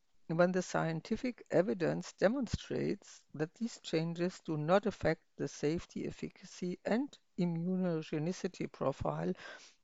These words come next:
of the biosimilar. The range of variability allowed for a biosimilar is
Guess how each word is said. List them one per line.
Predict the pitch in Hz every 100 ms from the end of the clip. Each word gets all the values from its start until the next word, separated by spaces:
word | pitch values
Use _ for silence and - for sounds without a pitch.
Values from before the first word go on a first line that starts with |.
| -
of | 147 -
the | 170
biosimilar. | - 135 160 - 156 139 135 - - _ _ - - - - - - - _ _ - - - _
The | - 196
range | 202 277 285
of | 214 -
variability | 180 165 156 143 170 196 - 185
allowed | - 143 139 139 156 196 208
for | - 165 156
a | 147
biosimilar | 151 156 202 - 190 190 185 190 180 _
is | 156 156 147 143 -